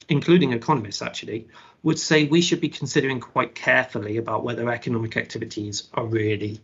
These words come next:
contributing to our welfare, or are they actually, to some extent at least,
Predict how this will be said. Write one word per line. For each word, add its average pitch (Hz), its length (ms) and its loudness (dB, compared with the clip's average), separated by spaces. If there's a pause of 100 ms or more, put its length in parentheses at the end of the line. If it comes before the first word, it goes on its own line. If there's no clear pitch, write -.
(100)
contributing 107 720 -6
to 110 140 -2
our 104 200 -4 (300)
welfare, - 480 -6 (200)
or 127 160 6
are 127 60 6
they 120 140 4
actually, 110 640 -2
to 123 100 -6
some 127 260 4
extent 120 420 -4
at 131 100 -6
least, 113 280 -4